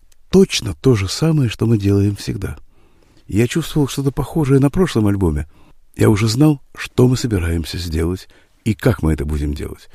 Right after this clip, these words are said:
ещё до того, как мы начинали это делать. И мы были в некотором смятении, не понимали,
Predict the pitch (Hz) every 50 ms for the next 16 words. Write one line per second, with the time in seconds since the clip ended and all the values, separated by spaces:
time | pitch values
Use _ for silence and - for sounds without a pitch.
0 | - _ _ - 87 85 - - 87 82 76 85 87 - 92 95 104 101 - -
1 | 90 90 90 85 80 - 104 110 107 78 76 69 65 - - - - - - -
2 | - - _ - _ _ _ _ _ _ _ _ _ _ _ _ - - 85 90
3 | 107 120 143 147 151 139 139 151 135 - 147 143 139 - - 165 185 165 - -
4 | - 113 95 - 69 76 82 - 104 104 113 117 127 131 123 120 110